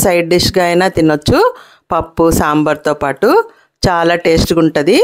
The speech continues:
చూడండి నేను ఎలా చేస్తానో. ఇంకా బీరకాయ ఫ్రై చేసుకోవడానికి బీరకాయలు తీసుకున్నాను. ఒక హాఫ్ కేజీ తీసుకున్నాను. ఆ, చాలా ఫ్రెష్‌గా ఉన్నాయి బీరకాయలు, లేతగా ఉన్నాయి. లేతగా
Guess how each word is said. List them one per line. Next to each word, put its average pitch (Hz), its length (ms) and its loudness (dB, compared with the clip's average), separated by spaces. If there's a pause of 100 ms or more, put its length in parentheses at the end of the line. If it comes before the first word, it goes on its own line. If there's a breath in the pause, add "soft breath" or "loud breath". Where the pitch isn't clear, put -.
(440 loud breath)
చూడండి 196 480 0
నేను 170 180 0
ఎలా 156 140 2 (100)
చేస్తానో. 165 480 0 (3000)
ఇంకా 254 160 0 (100)
బీరకాయ 247 320 0 (100)
ఫ్రై 254 140 2 (100)
చేసుకోవడానికి 254 720 2 (280)
బీరకాయలు 220 440 0
తీసుకున్నాను. 190 560 0 (140)
ఒక - 100 -4 (140)
హాఫ్ 175 220 -4
కేజీ 190 300 0
తీసుకున్నాను. 175 560 0 (640 soft breath)
ఆ, - 20 0 (300)
చాలా 208 340 0
ఫ్రెష్‌గా 233 460 0 (100)
ఉన్నాయి 208 340 2 (140)
బీరకాయలు, 202 480 0 (140)
లేతగా 190 420 0 (100)
ఉన్నాయి. 165 400 2 (680 soft breath)
లేతగా 247 440 2